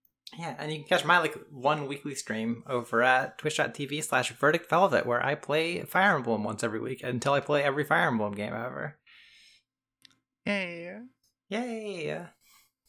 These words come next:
Speaker 2: All right, oofa doofa.
Speaker 1: Oofa doofa.
Speaker 2: That's the podcast, I guess. Thanks for listening, everybody.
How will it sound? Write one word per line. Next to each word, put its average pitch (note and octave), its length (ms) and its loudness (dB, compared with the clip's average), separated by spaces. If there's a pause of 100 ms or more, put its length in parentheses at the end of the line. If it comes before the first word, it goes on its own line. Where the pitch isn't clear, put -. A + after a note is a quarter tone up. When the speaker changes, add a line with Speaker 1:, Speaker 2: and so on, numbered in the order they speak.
(720)
Speaker 2:
All E3+ 100 -8
right, B3 300 -4 (160)
oofa A3+ 240 -4
doofa. E3+ 680 -4 (360)
Speaker 1:
Oofa G#3 360 -2 (200)
doofa. D3+ 440 -10 (640)
Speaker 2:
That's G#3 160 0
the F#4+ 100 -2
podcast, D3 640 6
I D3 80 6
guess. D3 400 4
Thanks A#3 220 0
for D#4+ 100 -2
listening, B3+ 380 0
everybody. D3 680 2